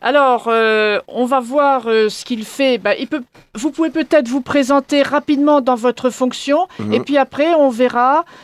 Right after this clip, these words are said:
Speaker 1: euh, votre, euh, background,
Speaker 2: D'accord.
Speaker 1: euh, comme on dit.
Speaker 2: Ok. Donc, euh, j'ai quarante-sept ans, euh, je suis marié, euh, j'ai pas d'enfant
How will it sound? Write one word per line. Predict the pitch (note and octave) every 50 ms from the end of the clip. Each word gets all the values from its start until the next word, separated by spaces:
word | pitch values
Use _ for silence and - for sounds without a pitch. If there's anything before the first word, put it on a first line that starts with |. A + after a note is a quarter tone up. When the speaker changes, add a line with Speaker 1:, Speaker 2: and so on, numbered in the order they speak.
| - _ - -
Speaker 1:
euh, | A#3 A#3 A3+ A3+ G#3+
votre, | F#3+ A#3+ A#3+ A#3+ A#3 - - A#3+ A3+
euh, | G#3+ G#3 G#3 G3+ G3 F#3+
background, | F3 E3+ G3 A#3 A#3+ A3 F#3+ G#3 G#3 G3+ G3 G3+ G#3 A3 B3 C4 B3 G3
Speaker 2:
D'accord. | F#3 F3+ - - - G3 G3+ - - -
Speaker 1:
euh, | G3 G3+ G3 G3+
comme | - - A3+ A3+ A3
on | A3
dit. | G#3 G3 G3 G3 F#3+ F#3+ - _ -
Speaker 2:
Ok. | G#3 - - G3 F#3+ - - _ - - - - - - - - - - -
Donc, | A2+ B2+ C#3 B2+ C#3+
euh, | C3 A#2+ A#2 A#2 A2+ A2+ A2
j'ai | G2+ G2 G#2+ A2 G#2+ G#2+ G#2+ G#2+ G#2 G#2 G2+ G2+ F#2 -
quarante-sept | - D3 D3 C#3 C#3 C#3 C3+ B2+ - - - F#2+ - -
ans, | A#2 C3 D#3 F3 F#3+ G3 G#3 - - - - - - - _ -
euh, | A2 A2 A2 A2 A2 A2 A2 A2 A2 A2 A2 A2 G#2+
je | F#2+ G2+ A2+
suis | A2+ - - - - A#2 A#2+ A#2 A2
marié, | G#2 F2+ - F#2+ G#2 A2 B2 C#3 D3+ D#3 D#3+ D#3+ E3 E3+ F3 F3+ F#3 - - -
euh, | F#2+ G2 G2 G2 G2 - F#2+ F#2+ F#2+ F#2 F#2 F#2 F2+ F2
j'ai | F#2 F2+
pas | - A2
d'enfant | G#2+ F#2 F2+ - G#2+ A2 B2 C#3 D3+ E3+ -